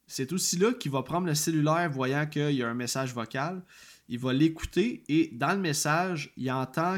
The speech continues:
que, euh, en fait, il entend le moment où Beau a attaqué Carly dans le pick-up. Et Paige va fermer les lumières pendant ce temps-là parce que là, dans le fond, elle voulait y annoncer quelque chose.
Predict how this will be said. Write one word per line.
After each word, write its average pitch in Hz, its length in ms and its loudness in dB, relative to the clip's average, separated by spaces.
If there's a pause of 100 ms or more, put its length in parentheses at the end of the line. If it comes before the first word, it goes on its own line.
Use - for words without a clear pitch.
que, 165 440 2
euh, 113 260 -2
en 113 80 -2
fait, 165 200 -2
il 160 60 4
entend 147 220 2
le 190 60 0
moment 160 340 2
où 156 140 4
Beau 160 300 6
a 135 80 4
attaqué 131 360 -2
Carly 143 360 0
dans 139 100 2
le 120 80 -6
pick-up. 143 420 -6 (280)
Et 165 400 4
Paige 180 340 6
va 160 160 2
fermer 180 340 4
les 160 60 6
lumières 143 380 4
pendant 131 200 0
ce 139 100 -6
temps-là 139 440 2
parce - 220 -2
que 135 80 -2
là, 135 140 0
dans 143 60 0
le 131 60 -2
fond, 160 180 4
elle 151 80 4
voulait 160 220 4
y 214 40 6
annoncer 165 360 2
quelque 151 220 -4
chose. 160 580 0